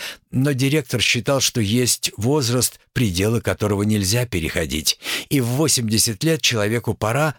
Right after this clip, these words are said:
на заслуженный отдых. Игорь считал такую логику нелепой. На здоровье он не жаловался и лечил лучше, чем его коллеги по больнице.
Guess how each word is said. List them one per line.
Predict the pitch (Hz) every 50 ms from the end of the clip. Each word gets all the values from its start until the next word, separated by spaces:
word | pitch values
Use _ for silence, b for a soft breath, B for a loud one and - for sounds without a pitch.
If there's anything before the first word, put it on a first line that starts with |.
| _
на | - 139 131
заслуженный | 107 123 120 107 - - 101 113 120 104 104 101 98 95 95 95 98 - _
отдых. | - 80 71 - 62 64 - - - - - - - - _ _ _ _ _ _ B B B B B
Игорь | - 123 117 104 113 98
считал | - - - - 98 - - 101 95 92
такую | - 101 82 - 95 87 87 87 87
логику | 90 95 98 90 78 87 82 - 95 90
нелепой. | 90 101 110 110 113 117 107 - _ 73 73 67 - _ B B B B B B
На | - 127 131 123
здоровье | 101 113 110 107 113 113 107 113 113 117
он | - 113 110 107
не | 107 110 113
жаловался | 98 98 127 139 135 107 92 80 80 82 - - 101
и | 95 95
лечил | 95 101 101 - - 113 113 110
лучше, | 104 101 110 135 160 - - - 123
чем | - - 117 104 95
его | 90 92 95 87 92
коллеги | - - 101 90 87 87 87 78 95
по | 87 - 107
больнице. | 98 107 113 123 135 139 117 - - - - 85